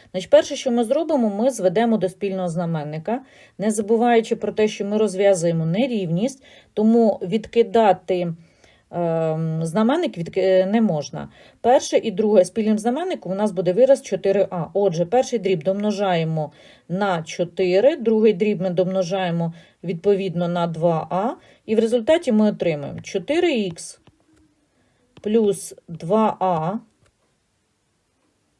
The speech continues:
плюс шість а ікс. Елемент з правої сторони перенесемо вліву. Мінус ікс мінус два. В знаменнику, відповідно, чотири а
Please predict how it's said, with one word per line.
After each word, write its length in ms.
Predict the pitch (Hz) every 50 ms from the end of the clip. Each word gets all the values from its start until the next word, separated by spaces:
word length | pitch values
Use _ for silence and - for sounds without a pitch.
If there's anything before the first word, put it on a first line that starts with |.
| _ _ _ _ _ _ _ _ _
плюс 560 | - - 214 214 220 208 208 196 - - - -
шість 600 | - - - - 254 240 226 220 214 - - - -
а 200 | 196 196 190 185
ікс. 560 | 185 175 165 170 190 175 - - - - _ _ _ _ _ _ _ _ _ _ _ _ _ _ _ _ _ _ _ _ _ _ _ -
Елемент 420 | - 208 220 226 220 240 233 226
з 40 | 220
правої 320 | - 240 220 214 202 202
сторони 360 | 196 - 208 190 196 196 190 175
перенесемо 540 | 190 190 196 190 196 185 - - 190 185
вліву. 400 | 170 175 165 160 147 170 214 220 - - _ _ -
Мінус 540 | 185 208 233 254 254 240 240 226 - - -
ікс 420 | - 226 208 196 170 - - - - -
мінус 420 | 185 190 190 185 180 175 170 160
два. 460 | 165 170 165 175 170 165 185 240 339 - _ _ _ _ _ _ _ _ _ _ _ _ _ _ _ -
В 60 | 170 165
знаменнику, 800 | 160 165 220 240 247 247 247 240 220 202 196 190 175 - 202 180
відповідно, 680 | 196 180 165 - 202 196 180 202 190 160 180 180 170
чотири 560 | 170 - - 202 170 - 196 185 175 180 - -
а 220 | - 233 277 339